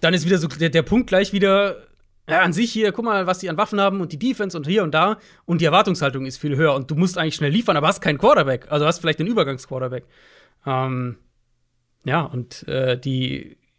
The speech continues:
die Bears-Situation find ich, ah, ja,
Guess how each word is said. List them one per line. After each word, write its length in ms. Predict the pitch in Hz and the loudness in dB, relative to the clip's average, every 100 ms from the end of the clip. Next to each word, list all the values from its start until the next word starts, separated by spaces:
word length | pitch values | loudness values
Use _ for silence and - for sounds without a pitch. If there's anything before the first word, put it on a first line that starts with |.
| _ _ - | _ _ -12
die 80 | 123 | -8
Bears-Situation 720 | 127 151 185 190 190 190 180 | -2 0 -2 -4 -8 -6 -6
find 240 | 165 - - | -8 -12 -4
ich, 440 | 196 262 - - _ _ _ _ _ _ _ _ _ _ _ _ _ _ _ _ - | -2 -2 -6 -20 _ _ _ _ _ _ _ _ _ _ _ _ _ _ _ _ -8
ah, 400 | 123 175 214 | -2 -2 -2
ja, 60 | 208 | -6